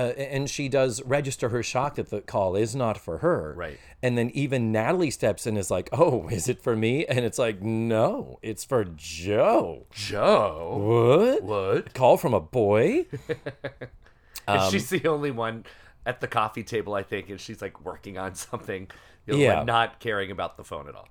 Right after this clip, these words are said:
Speaker 1: No. And typically not caring much about boys either, but that's another story. Um, so she picks up the phone, is like, "Hello," and she's like, "Hey, Buzz, how are you doing?" And, uh, then we
Speaker 2: And we see
Speaker 1: meet
Speaker 2: the first shot now
Speaker 1: the first shot.
Speaker 2: of Buzz,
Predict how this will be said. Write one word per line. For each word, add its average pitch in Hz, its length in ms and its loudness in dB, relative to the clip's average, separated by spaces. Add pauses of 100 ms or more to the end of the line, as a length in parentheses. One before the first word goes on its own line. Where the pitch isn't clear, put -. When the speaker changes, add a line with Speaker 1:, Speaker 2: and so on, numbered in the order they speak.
Speaker 1:
No. 82 300 -2 (180)
And 117 260 0 (100)
typically 160 300 0
not 127 240 -2
caring 123 240 -2
much 107 180 -2
about 90 300 -4
boys 73 400 -4
either, 71 280 -8
but 80 300 -10
that's 73 240 -12
another 64 320 -14
story. 62 440 -14 (480)
Um, 117 300 2 (480)
so 151 480 4 (120)
she 123 560 0
picks 170 240 -2
up 175 80 -8
the 160 80 -2
phone, 135 320 2
is 113 80 -4
like, 113 200 2
"Hello," 123 200 2
and 147 80 -4
she's 139 140 -6
like, 131 260 0 (300)
"Hey, 320 340 6
Buzz, 269 600 8
how 214 220 2
are 269 80 0
you 254 180 -2
doing?" 202 760 2 (520)
And, 127 420 0 (100)
uh, 113 480 6
then 117 280 0
we 143 340 -2
Speaker 2:
And 123 80 -2
we 127 80 -2
see 117 80 2
Speaker 1:
meet 147 60 4
Speaker 2:
the 117 100 -4
first 143 280 2
shot 156 300 6
now 101 400 -2
Speaker 1:
the 107 100 -6
first 131 280 2
shot. 131 260 8
Speaker 2:
of 104 80 -6
Buzz, 127 440 6